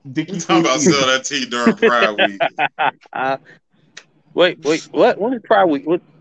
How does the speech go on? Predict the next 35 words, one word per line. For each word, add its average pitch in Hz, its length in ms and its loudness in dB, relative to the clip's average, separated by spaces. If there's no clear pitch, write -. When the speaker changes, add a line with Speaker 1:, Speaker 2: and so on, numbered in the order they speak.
Speaker 2:
Which 165 300 -4
Speaker 3:
I - 40 -2
Speaker 2:
tea? 190 80 0
Speaker 3:
thought 240 160 4
that 233 100 4
was 165 120 2
in 135 120 0
June. 156 400 0
Speaker 1:
I 160 60 0
thought 165 180 2
it 151 40 2
was 143 120 -4
a 139 60 0
whole 156 180 -2
month. 143 360 -2
Speaker 3:
Um, - 40 -20
Speaker 2:
Oh, 127 360 4
Speaker 3:
yeah, 165 80 4
Speaker 2:
yeah, 214 240 0
for - 140 -6
Speaker 3:
yeah. 508 60 4
Speaker 2:
sure. 311 280 4
You 208 140 -4
can't 302 240 0
catch 277 240 0
gay. 262 400 -2
That's 240 240 0
a 254 80 -2
fire 254 400 -2
ass 240 200 -4
shirt. 233 300 -6
You 180 140 -10
can't - 320 -6
catch 208 340 -12
gay. 147 360 -8